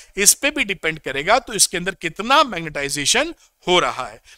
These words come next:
बाकी ये बी नॉट पे तो डिपेंड कर ही रहा है, बी नॉट ज्यादा तो इसके अंदर ज्यादा। A ferromagnetic substance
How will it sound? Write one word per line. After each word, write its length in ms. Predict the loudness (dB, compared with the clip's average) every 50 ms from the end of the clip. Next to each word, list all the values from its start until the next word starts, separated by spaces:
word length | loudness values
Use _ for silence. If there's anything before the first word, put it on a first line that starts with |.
| -4
बाकी 260 | -2 -2 -2 -2 -2
ये 60 | -4 -4
बी 200 | -4 -6 -8 -6
नॉट 260 | -4 -4 -6 -6 -8
पे 60 | -10
तो 100 | -8 -6
डिपेंड 340 | -6 -6 -6 -6 -6 -6 -6
कर 140 | -6 -4 -2
ही 100 | 0 0
रहा 100 | 0 0
है, 60 | -2
बी 140 | -2 -6 -4
नॉट 200 | -4 -4 -4 0
ज्यादा 300 | 2 2 2 2 2 0
तो 120 | -2 -2
इसके 180 | -4 -4 -6 -6
अंदर 140 | -10 -10
ज्यादा। 380 | -8 -6 -6 -8 -8 -10 -14 -20 _ _ _ _ _ _ _ _ _ _ _ _ _ _ _ 0
A 120 | 2 2 2
ferromagnetic 1040 | 2 2 2 4 6 6 6 6 4 2 0 0 -2 -6 -6 -4 -2 0 2 2 2
substance 600 | 0 -2 -6 -2 2 4 4 4 2 0 -6